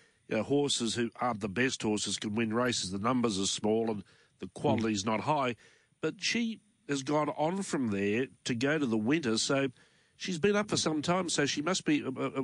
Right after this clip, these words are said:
Speaker 1: uh, is she a filly with a good constitution?
Speaker 2: Yeah, she's a good sort of a filly, though. She's a big girl, too, and, and, and you're right, when, when I run her, I didn't have, only that she ran so well at Ipswich,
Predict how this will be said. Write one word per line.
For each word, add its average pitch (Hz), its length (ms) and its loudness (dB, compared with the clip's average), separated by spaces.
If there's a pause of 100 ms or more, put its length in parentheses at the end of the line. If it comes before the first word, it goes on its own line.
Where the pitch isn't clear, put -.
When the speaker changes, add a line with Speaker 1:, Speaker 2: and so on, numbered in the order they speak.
(120)
Speaker 1:
uh, 127 140 2
is 135 180 6
she 156 140 4
a 131 40 6
filly 147 220 4
with 131 100 4
a 131 60 2
good 135 180 0
constitution? 147 800 -2 (720)
Speaker 2:
Yeah, 123 180 6 (120)
she's 104 140 4
a 98 40 4
good 123 260 6
sort 107 180 6
of 110 100 4
a 95 180 2
filly, 104 240 4
though. 104 340 2
She's 123 140 8
a 107 40 4
big 123 240 4
girl, 101 260 4
too, 123 260 4
and, 113 140 4 (500)
and, 123 280 4
and 120 180 6
you're 117 120 6
right, 123 280 2
when, 127 240 2
when 120 140 2
I 104 140 2
run 107 260 2
her, 101 200 0
I 98 80 0
didn't 101 280 2
have, 98 240 -2 (420)
only 110 200 6
that 107 100 0 (100)
she - 80 -2
ran 101 280 0
so 107 100 2
well 104 200 4
at 92 100 0
Ipswich, - 380 -2